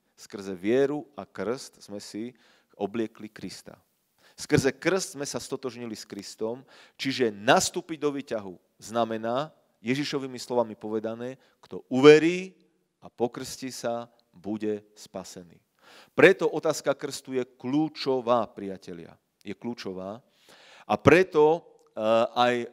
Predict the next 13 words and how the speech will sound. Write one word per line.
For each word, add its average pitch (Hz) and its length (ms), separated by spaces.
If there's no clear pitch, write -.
mnohí 147 320
ľudia 131 560
v - 80
tradícii, 139 560
v - 80
tradičných 123 480
cirkvách, 107 560
e, - 80
nie 131 160
len, 208 160
že 147 80
sú 135 240
úprimne 117 320